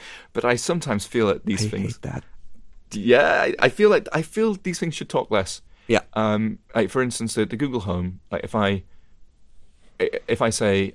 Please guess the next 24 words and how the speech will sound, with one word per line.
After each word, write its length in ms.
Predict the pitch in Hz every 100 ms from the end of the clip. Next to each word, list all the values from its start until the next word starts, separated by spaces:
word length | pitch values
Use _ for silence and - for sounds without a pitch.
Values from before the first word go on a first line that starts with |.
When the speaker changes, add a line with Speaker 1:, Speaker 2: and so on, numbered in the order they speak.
| -
Speaker 1:
um, 480 | 101 90 92 92 95 - - - _ _ - - -
you 120 | -
know, 120 | 98 - - - - -
"Hey 180 | - 117
Google, 500 | 113 98 101 98 87 - - _ - - -
turn 200 | - 98
the 60 | 95
lights 260 | 92 -
off," 380 | 87 92 - - - - - -
I 60 | 208
just 140 | 110
felt 160 | - 98
my 100 | -
phone 300 | - 98 98
go 140 | 92 90
off 180 | -
when 100 | 107
I 80 | 107
said 280 | 101 139 -
that 160 | 131 -
<laughs> 1400 | 403 - 359 349 - 539 523 - - - 539 494 - 554
next 220 | 160 - -
to 160 | -
me. 100 | 156